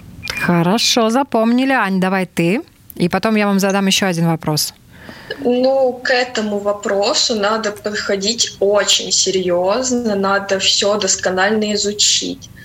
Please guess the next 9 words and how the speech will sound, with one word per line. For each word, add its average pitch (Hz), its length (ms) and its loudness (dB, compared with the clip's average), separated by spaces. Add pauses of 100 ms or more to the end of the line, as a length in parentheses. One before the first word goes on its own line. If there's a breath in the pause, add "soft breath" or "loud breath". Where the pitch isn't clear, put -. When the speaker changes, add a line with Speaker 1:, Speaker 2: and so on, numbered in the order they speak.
(180 loud breath)
Speaker 2:
Вот 220 140 2
в 240 100 2
нашей 247 340 2
стране 220 800 0 (760 loud breath)
очень 233 460 2
не 214 80 0
хватает 214 580 0
сексуального 220 640 0
воспитания, 180 960 -4